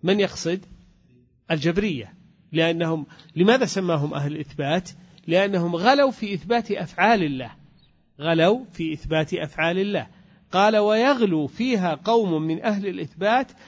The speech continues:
حتى سلبوا العبد قدرته واختياره".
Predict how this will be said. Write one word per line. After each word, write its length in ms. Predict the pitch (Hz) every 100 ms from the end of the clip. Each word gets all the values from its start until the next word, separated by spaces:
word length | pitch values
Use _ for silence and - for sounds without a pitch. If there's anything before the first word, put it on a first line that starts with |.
| - -
حتى 600 | - 302 - - 190 165
سلبوا 520 | - 240 226 165 156
العبد 640 | 135 143 220 165 135 117 - _ _ _ _
قدرته 640 | 247 196 220 262 262 247 233 302 311 320 370 _ -
واختياره". 600 | 190 - 151 117 101 -